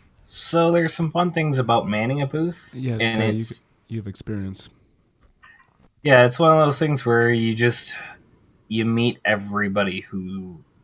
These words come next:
Speaker 1: has ever heard of you, and it's great. It's, it's exhausting, but it's great at the same time. You talk to so many people.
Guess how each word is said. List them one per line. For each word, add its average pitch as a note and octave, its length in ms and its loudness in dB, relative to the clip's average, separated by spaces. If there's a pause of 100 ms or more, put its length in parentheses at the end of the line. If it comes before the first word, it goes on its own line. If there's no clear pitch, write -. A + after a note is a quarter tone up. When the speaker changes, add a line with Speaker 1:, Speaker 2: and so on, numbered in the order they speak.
(880)
Speaker 1:
has A#2 240 2
ever G#2+ 240 4
heard G2 180 -4
of - 160 -16
you, - 140 -20 (100)
and A#2+ 120 2
it's A#2+ 120 0
great. A#2 300 0 (400)
It's, - 600 -8 (500)
it's A#2 140 -2
exhausting, A2+ 500 2
but B2 100 6
it's G2+ 120 -2
great G2+ 220 -2
at F#2+ 100 -10
the - 60 -12
same G#2+ 140 -4
time. F2 280 -6
You G2 180 -8
talk G2+ 340 -8
to G2+ 80 -12
so - 280 -6
many G2 260 -4
people. - 420 -16